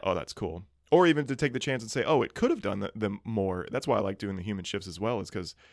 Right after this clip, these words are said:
I get to dog food it on apps that I, I don't even know. And, and so I'm, it's catching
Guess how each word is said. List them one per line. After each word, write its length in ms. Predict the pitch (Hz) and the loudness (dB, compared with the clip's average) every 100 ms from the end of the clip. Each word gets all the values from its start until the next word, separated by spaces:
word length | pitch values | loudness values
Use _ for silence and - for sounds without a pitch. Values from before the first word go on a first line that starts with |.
| - _ _ - | -20 _ _ -8
I 60 | 104 | 0
get 100 | 104 | 0
to 80 | |
dog 280 | 92 104 110 | 4 4 4
food 160 | 98 104 | 2 0
it 80 | 101 | 2
on 140 | 95 | 0
apps 280 | 98 104 - | 0 -2 -2
that 120 | 101 | -4
I, 140 | 90 - _ _ | -2 -6 _ _
I 100 | 101 | -6
don't 360 | 87 107 117 131 | 0 4 4 4
even 260 | 95 85 | 0 -4
know. 400 | 85 82 87 95 - | -4 -2 -2 -4 -4
And, 200 | 104 92 | -4 -2
and 180 | 85 85 | -6 -4
so 200 | 107 92 | 0 0
I'm, 120 | 87 | 0
it's 160 | 101 - | -8 -10
catching 580 | - 117 - 95 92 | -6 -4 -2 -4 -6